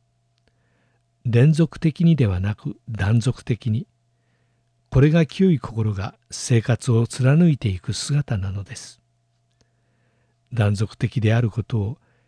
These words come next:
清い心の不徹底と思う必要はありません。断続的で良いのです。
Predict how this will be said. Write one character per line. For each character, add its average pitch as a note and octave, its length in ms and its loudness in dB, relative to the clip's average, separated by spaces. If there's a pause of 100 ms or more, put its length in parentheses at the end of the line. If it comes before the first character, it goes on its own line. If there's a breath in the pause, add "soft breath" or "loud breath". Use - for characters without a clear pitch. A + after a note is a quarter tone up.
(200)
清 D3 220 6
い A#2+ 80 6
心 A#2+ 380 0
の A#2+ 180 4
不 - 140 -10
徹 D#3+ 180 0 (100)
底 G2+ 160 2
と F#2+ 160 -6
思 A2 260 0
う - 20 -2
必 - 320 -6
要 B2+ 180 4
は C3+ 240 -2
あ G#2 60 -8
り F#2+ 120 -6
ま F#2+ 140 -4
せ - 160 -8
ん。 G2+ 100 -8 (1080)
断 A#2+ 260 2
続 C#3+ 240 -4
的 D3 240 -4
で D3 260 -2
良 D3 240 4
い C3+ 60 4
の F#2+ 120 -2
で - 140 -18
す。 - 300 -16